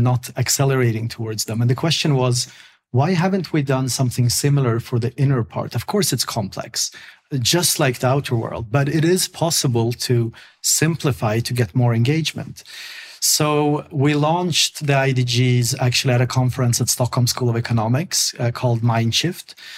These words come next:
together with Karolinska Institute and their Center for Social Sustainability. And then we had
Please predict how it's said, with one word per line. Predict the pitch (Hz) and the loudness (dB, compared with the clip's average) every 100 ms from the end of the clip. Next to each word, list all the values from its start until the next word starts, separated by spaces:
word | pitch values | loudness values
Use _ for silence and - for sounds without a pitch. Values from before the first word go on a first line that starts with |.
| - - | -20 -10
together | - 123 131 127 123 | -2 2 2 4 4
with | 120 | 2
Karolinska | - 123 123 127 123 - 123 | 2 2 4 4 2 0 2
Institute | 123 123 - 143 151 156 - | 2 2 0 -2 -2 -2 -2
and | 127 120 | 0 2
their | 120 | 2
Center | 117 123 120 123 | 0 0 0 -2
for | - | -2
Social | - 123 117 123 | -2 0 -2 -2
Sustainability. | 117 120 - 120 113 113 120 143 190 - - - - - - | -2 -2 0 0 0 0 -2 -2 -4 -6 -20 -20 -20 -16 0
And | 143 | 2
then | 185 226 | 2 2
we | 180 | 2
had | 165 170 160 | 4 2 0